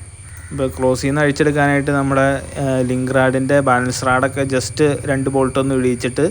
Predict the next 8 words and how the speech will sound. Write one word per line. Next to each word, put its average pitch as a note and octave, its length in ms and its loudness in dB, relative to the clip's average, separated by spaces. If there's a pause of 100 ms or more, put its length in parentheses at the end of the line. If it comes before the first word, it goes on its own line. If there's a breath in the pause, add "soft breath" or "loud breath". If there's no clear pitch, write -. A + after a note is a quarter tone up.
(300 loud breath)
നമ്മൾ B2+ 260 -2
സ്റ്റിയറിംഗ് B2 400 0
ബോക്സ് B2 260 0 (220)
ക്രോസിൽ A#2 360 0
നിന്ന് C3 220 -2
ഇടിയിച്ച് A#2 340 0
ഊരിയെടുക്കും A#2 540 -2
ട്ടോ. G2 120 -2